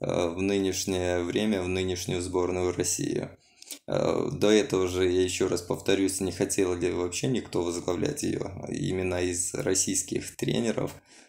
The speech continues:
э, так как, э, нет ресурсов, я имею в виду игроков. Э, что потом в итоге скажет и Карпин. Э, теперь Бердыев.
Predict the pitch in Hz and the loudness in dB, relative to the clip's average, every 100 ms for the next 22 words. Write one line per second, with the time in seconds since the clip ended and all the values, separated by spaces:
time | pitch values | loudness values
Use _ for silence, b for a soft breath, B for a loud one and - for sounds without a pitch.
0 | B - 87 85 90 - - 87 - 92 | B -2 0 2 0 -4 -2 -2 0 -2
1 | - 92 90 - - - - - 98 98 | -2 -2 0 0 -2 -4 -4 0 0 0
2 | 104 107 - 95 90 - - - _ _ | 0 0 0 0 -2 -4 -8 -12 _ _
3 | _ _ _ _ _ _ - 87 85 87 | _ _ _ _ _ _ -6 -2 -2 -2
4 | 90 90 92 90 95 92 - - - _ | -2 0 0 2 0 0 -2 -4 -8 _
5 | B B B B B B - - 90 82 | B B B B B B -10 0 2 2
6 | - - 117 117 104 113 113 95 98 104 | -2 2 4 4 4 4 4 2 2 2
7 | 95 92 - 95 92 90 92 98 92 - | 4 2 2 0 0 -2 0 4 2 0
8 | - 90 92 - _ _ _ _ _ b | -6 -6 -10 -20 _ _ _ _ _ b
9 | b b - 90 87 - 120 117 104 95 | b b 2 2 2 4 6 6 4 2
10 | 110 107 98 90 87 - | 2 4 2 2 0 -8